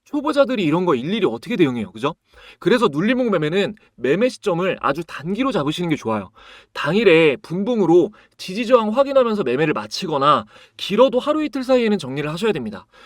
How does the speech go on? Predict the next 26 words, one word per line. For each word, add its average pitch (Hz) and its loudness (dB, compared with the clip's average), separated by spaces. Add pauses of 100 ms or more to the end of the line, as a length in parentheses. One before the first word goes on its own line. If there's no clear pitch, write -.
(160)
기간이 226 2
길어질수록 208 4 (200)
우리가 170 2
예측할 127 -2
수 214 -4
없는 156 -2
악재들이 165 -4
생길 214 -4
수 139 -12
있으니까요. 107 -12 (120)
이제 151 2
실전으로 262 -2
들어가겠습니다. 127 -2
일단 151 0
이평선을 226 0
활용하셔야 220 -2
돼요. 117 -4 (380)
여러분, 208 4
이평선이 247 -2
지지선과 233 -2
저항선 185 2
역할을 185 0
한다는 220 2
거 147 4
알고 110 0
계시죠? 143 -2